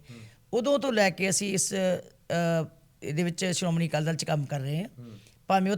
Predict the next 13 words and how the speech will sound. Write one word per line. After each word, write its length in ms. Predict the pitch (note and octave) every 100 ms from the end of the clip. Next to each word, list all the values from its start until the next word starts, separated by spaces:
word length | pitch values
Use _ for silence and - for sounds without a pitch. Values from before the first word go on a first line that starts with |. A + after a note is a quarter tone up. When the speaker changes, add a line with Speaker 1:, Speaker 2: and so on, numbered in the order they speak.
| G#3
Speaker 2:
ਧਾਰਮਿਕ 500 | G3+ D#3+ D3+ E3+ -
ਸੰਸਥਾ 400 | F3+ G3 - G#3
ਸ਼੍ਰੋਮਣੀ 360 | - G#3 G#3
ਗੁਰਦੁਆਰਾ 300 | G#3 G3+ G#3
ਪ੍ਰਬੰਧਕ 300 | G#3 G3+ G#3
ਕਮੇਟੀ 420 | G#3 G#3 G3+ G3+ G#3
ਹੈ 60 |
ਤੇ 120 | G#3
ਭਾਵੇਂ 380 | G#3+ G3+ F3 E3+
ਉਹ 180 | F#3+ - -
ਸਿਆਸੀ 480 | - F3 D3+ - B2+
ਹੈ। 140 | - _ -
Speaker 1:
ਹੂੰ। 80 | B2